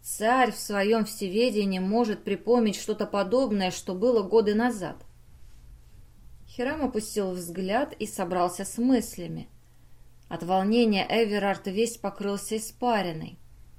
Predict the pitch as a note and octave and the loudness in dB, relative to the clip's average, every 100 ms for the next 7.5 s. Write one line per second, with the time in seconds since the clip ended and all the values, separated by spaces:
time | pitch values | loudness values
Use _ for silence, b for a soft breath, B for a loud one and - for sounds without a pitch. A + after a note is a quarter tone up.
0 | - - - - A#3 C4 B3+ - A#3+ - | -20 -20 -12 -2 2 2 0 -6 -8 -6
1 | - C4+ B3+ B3 A3+ C4 D4 A3+ G3+ G#3 | -2 0 2 2 0 0 2 4 2 0
2 | G3+ F#3+ G#3 - A3+ G3+ F#3+ G#3 G3+ G3 | -2 -2 -4 0 2 2 0 -4 -4 -4
3 | G3+ G3 G3+ F#3+ F#3 F3 F#3+ C4 C4+ A3 | -2 -2 -2 -2 -2 -2 -2 0 0 0
4 | G#3 G3 b b b b - - D#4+ B3+ | -2 -4 b b b b -20 -14 -2 -2
5 | A3 G3+ G3+ B3 C4 G3 - G3+ G#3+ A#3+ | 0 -2 0 0 -2 -10 -8 -2 -2 -2
6 | G#3+ F#3+ F#3 F3 G3 F#3 F#3+ F#3+ F#3 - | -4 -2 -4 -4 -4 -4 -4 -8 -8 -8
7 | F#3+ G#3 G3 E3+ | -4 -4 -6 -10